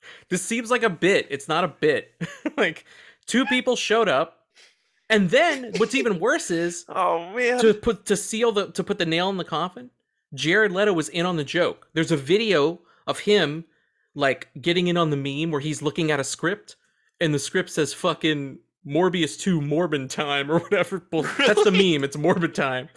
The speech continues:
Speaker 1: <laughs> Yes, dude. And then he got in on the joke and then nobody went.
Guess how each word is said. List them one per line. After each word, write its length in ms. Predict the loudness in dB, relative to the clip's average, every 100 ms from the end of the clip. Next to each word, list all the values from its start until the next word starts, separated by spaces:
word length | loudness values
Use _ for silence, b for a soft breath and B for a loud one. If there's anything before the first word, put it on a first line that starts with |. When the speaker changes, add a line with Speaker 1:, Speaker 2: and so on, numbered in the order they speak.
| -20
Speaker 1:
<laughs> 220 | -20 -8 -4
Yes, 480 | 0 2 2 -2
dude. 340 | -2 0 -2 -6 b b b b b
And 140 | 0 2
then 120 | 0
he 180 | 0 2
got 200 | 2 2
in 100 | 2
on 100 | 2
the 80 | 0
joke 380 | 0 0 0 0
and 100 | 0
then 220 | 0 0 0
nobody 400 | 0 0 -2 -4
went. 320 | -6 -6